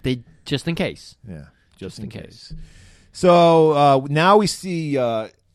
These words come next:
Speaker 2: Davis just happens to be hanging out at a newsstand reading Motor magazine.
Speaker 1: It's the seventies.
Speaker 2: And Donnie walks up on him. He's got his hands in his front pockets. "Hey there."
Speaker 1: Not looking nervous at all.
Speaker 2: Not at all. He's like, "You guys better give me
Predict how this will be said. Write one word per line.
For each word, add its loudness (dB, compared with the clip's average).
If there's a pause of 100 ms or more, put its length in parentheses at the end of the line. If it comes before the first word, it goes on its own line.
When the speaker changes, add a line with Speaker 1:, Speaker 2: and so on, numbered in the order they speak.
Speaker 2:
Davis -2
just -10
happens 0
to -12
be -10
hanging -6
out 0
at 4
a 2
newsstand -6
reading 0
Motor 4
magazine. -4
Speaker 1:
It's -6
the -2
seventies. -4 (260)
Speaker 2:
And -2
Donnie 0
walks 2
up 0
on -4
him. -8
He's -14
got -4
his -20
hands -6
in -8
his -10
front -6
pockets. -2 (220)
"Hey -4
there." -2
Speaker 1:
Not -2
looking -6
nervous -4
at -4
all. -4
Speaker 2:
Not -2
at -2
all. 0
He's -10
like, -10 (720)
"You 6
guys 4
better 6
give 4
me -4